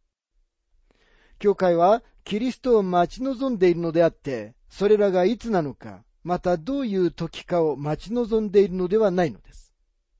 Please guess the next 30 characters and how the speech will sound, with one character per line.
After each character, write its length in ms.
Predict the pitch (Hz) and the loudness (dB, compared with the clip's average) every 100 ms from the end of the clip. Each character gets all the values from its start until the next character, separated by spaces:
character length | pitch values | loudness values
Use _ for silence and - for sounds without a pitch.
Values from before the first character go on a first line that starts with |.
| _ _ _ _ _ _ _ _ _ 240 | _ _ _ _ _ _ _ _ _ -8
い 120 | 254 | -8
つ 80 | - | 0
と 100 | 196 | 2
い 120 | 175 | 2
う 60 | |
言 260 | - 165 170 | -2 -4 -2
葉 120 | 151 | 0
は、 300 | 139 180 226 - _ | 2 2 0 -6 _
ギ 180 | 170 190 | -6 -4
リ 100 | 226 | -4
シ 120 | - | -4
ャ 60 | 190 | -4
語 120 | 180 | -2
の 160 | 185 175 | -4 -4
ク 220 | - 277 | -6 -2
ロ 120 | 226 | -2
ノ 120 | 139 | -2
ス 240 | - - _ _ _ | -12 -20 _ _ _
と 120 | 202 | 0
い 80 | 190 | 2
う 40 | |
言 260 | 165 156 160 | 0 -4 -4
葉 120 | 147 | -4
で、 300 | 127 165 196 _ _ _ - | -2 -4 -4 _ _ _ 4
英 200 | 202 185 | 6 6
語 120 | 185 | 2
の 280 | 185 226 - _ - | -2 -2 -6 _ -8
年 300 | 151 208 226 | -2 0 2
代 220 | 208 151 | 2 2
記、 320 | - 113 - | -4 -20 -20